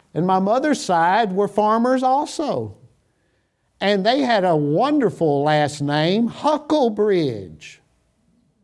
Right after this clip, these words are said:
Hucklebridge. That sounds British, doesn't it? Because there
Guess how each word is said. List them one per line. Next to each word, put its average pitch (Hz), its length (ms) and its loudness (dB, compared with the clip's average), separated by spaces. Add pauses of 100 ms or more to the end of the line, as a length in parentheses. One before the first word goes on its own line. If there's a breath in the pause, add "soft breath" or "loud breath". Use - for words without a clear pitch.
(420)
Hucklebridge. 196 1500 0 (400)
That 254 140 -10
sounds 185 320 2
British, 180 460 2
doesn't 160 380 -2
it? 92 140 -14 (1400)
Because 196 400 0
there 190 300 2